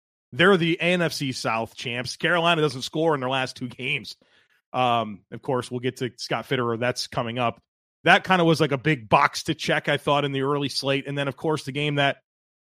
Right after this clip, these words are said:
so many were paying attention to was Titans-Jaguars. Um, and a,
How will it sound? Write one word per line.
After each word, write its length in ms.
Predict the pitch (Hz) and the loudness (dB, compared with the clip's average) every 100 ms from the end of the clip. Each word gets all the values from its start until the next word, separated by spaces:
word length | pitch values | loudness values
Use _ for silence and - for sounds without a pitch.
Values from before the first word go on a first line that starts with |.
| _ _ _ _ _ - | _ _ _ _ _ -2
so 140 | 170 | 2
many 120 | 156 | 2
were 120 | 151 143 | 2 2
paying 200 | 143 135 | 0 0
attention 360 | 131 160 147 | 0 -2 -2
to 60 | 135 | -2
was 140 | 131 | -2
Titans-Jaguars. 1000 | - 131 120 113 131 131 113 98 92 - - _ _ _ _ _ | -2 -4 -6 -6 -4 -4 -4 -8 -8 -10 -12 _ _ _ _ _
Um, 520 | 113 113 110 101 92 - _ _ _ | 0 0 0 -4 -12 -18 _ _ _
and 500 | 135 123 120 117 104 - _ _ _ _ _ _ | -2 0 -2 -4 -12 -18 _ _ _ _ _ _
a, 140 | - | -14